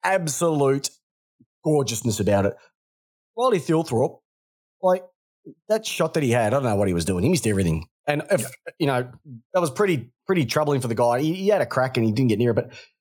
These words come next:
Speaker 1: the great thing about it is it wasn't that the goal that he kicked over his head. And mind you, if you're a good player, you nail those each and every single time. And <laughs> I did. But it was the fact that if you have a look at the bloke who shepherded the ball through, he was the actual one that followed the kick up.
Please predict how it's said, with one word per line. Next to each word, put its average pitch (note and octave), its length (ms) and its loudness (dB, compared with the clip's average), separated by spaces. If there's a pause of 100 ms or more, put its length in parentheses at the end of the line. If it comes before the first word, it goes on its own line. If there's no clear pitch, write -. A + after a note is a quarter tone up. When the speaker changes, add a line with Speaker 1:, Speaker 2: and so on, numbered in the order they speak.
(500)
Speaker 1:
the G3+ 80 0
great A3+ 340 -2
thing B3+ 140 2
about F3+ 180 2
it E3+ 80 0
is D3 120 0
it F#3+ 100 -2
wasn't C4 300 0
that C5+ 100 2
the - 140 -6
goal E3 300 2
that E3 120 0
he C#3 60 -4
kicked C3+ 260 -4
over B2+ 280 0
his G#2+ 120 -2
head. C3+ 200 0
And B2 120 0
mind D3+ 260 0
you, A2+ 260 0
if C3+ 180 0
you're E3 120 2
a C#3 60 -2
good C3 160 0
player, B2+ 360 2
you C3+ 200 0
nail C#3+ 280 0
those A#2+ 180 2
each A2+ 180 0
and A2 80 0
every G#2 140 0
single G2+ 240 0
time. G#2+ 320 2
And G2+ 180 0 (240)
<laughs> - 540 -4
I G#2 100 2
did. F#2+ 280 0 (840)
But F3+ 100 -2
it - 20 4
was F3+ 100 0
the G3 80 0
fact - 300 0
that G3+ 220 2
if F#3+ 120 -2
you C4 120 2
have A#3+ 160 2
a A3 40 2
look G#3+ 180 0
at G3+ 60 -2
the F#3 80 0
bloke E3+ 280 0
who D#3+ 100 0
shepherded D#3+ 480 0
the C3 60 0
ball C#3 280 2
through, D3+ 560 0 (140)
he G#3 240 2
was G#3+ 160 2
the F#3+ 160 0
actual F3 300 -2
one E3 200 0
that D#3+ 240 -4
followed E3 280 2
the C3 60 -2
kick E3+ 220 -2
up. - 240 -4